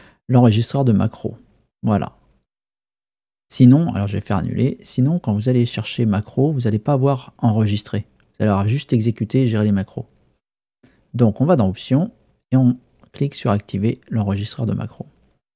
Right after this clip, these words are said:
Donc maintenant, macro, on voit bien qu'on a enregistré une macro. Donc on va cliquer dessus. On va se positionner sur la ligne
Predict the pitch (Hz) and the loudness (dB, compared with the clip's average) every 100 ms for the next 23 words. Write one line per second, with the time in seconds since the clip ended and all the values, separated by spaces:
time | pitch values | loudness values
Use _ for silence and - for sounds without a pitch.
0 | _ _ _ _ _ 107 - 90 92 - | _ _ _ _ _ -8 -4 -6 -4 0
1 | 131 151 - _ _ _ _ _ _ _ | 2 0 -6 _ _ _ _ _ _ _
2 | _ _ _ _ - 95 - - 120 147 | _ _ _ _ -10 -8 -8 0 2 2
3 | - _ - 104 104 104 131 127 113 117 | -2 _ -4 -2 0 0 0 0 2 2
4 | 101 107 110 - 123 95 - - _ 156 | 0 -2 -6 -2 0 0 -4 -14 _ -2
5 | 175 160 123 123 101 - - 170 233 _ | 2 2 0 -2 -4 -4 -4 -4 -4 _
6 | _ _ _ _ _ _ - _ _ - | _ _ _ _ _ _ -20 _ _ 0
7 | 139 208 - 185 156 143 135 127 127 - | 2 2 2 2 2 0 2 4 2 2
8 | 113 107 110 113 | 2 2 4 2